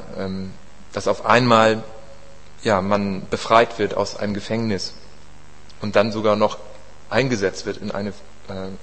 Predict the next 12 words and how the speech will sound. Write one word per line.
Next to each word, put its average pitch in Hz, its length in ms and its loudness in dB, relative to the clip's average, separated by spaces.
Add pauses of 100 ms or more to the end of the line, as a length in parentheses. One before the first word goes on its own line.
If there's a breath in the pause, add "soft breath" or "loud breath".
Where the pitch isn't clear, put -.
(920 loud breath)
wichtige 104 360 -2
Funktion. 104 600 -2 (1900 loud breath)
Man 123 120 6
kann 160 160 8
das 165 160 8
auf - 200 4
alles 143 220 4
Mögliche 135 400 0
beziehen 135 360 -2
in 127 100 -2
der 113 120 0
Bibel 151 420 2